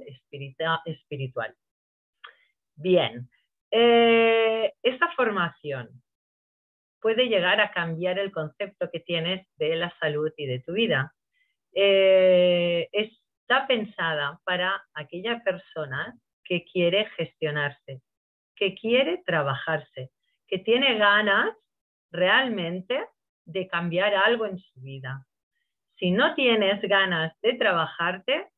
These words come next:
no te recomiendo esta formación, no es para ti. Pero sí lo es si vas a tomarte en serio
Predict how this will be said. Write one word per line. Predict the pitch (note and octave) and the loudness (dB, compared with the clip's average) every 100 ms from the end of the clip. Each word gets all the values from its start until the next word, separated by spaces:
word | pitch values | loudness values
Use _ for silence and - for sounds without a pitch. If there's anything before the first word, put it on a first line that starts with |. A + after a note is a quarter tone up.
| _ - | _ -10
no | G#3+ A#3 A#3+ | -4 -4 -4
te | F3+ | -4
recomiendo | E3+ - D3+ F#3+ A#3 C4+ | -6 -8 -8 -6 -6 -6
esta | C4 A3+ A3+ | -8 -12 -8
formación, | G3+ F3 D3+ _ E3 D#3+ C#3 C3+ _ - | -6 -6 -6 _ -8 -8 -8 -12 _ -8
no | G3 G#3 | -2 -2
es | B3+ - _ - | -2 -8 _ -6
para | F3+ D#3+ F3 | -2 -2 -4
ti. | D4+ - _ _ _ _ _ _ _ _ | -10 -16 _ _ _ _ _ _ _ _
Pero | G3 E3+ D#3+ - | 0 2 0 -2
sí | C#4 | -2
lo | D4 B3+ | 2 4
es | F#3 E3 D#4+ - _ _ _ _ | 4 4 0 -4 _ _ _ _
si | - G3+ A#3+ - _ - | -8 -6 -6 -10 _ -4
vas | F3+ A3 | -2 -2
a | |
tomarte | G#3 E3+ F3+ C4 | -2 -2 0 -2
en | C#4 C4+ | -2 0
serio | A3+ G#3 G#3 - | 2 4 2 2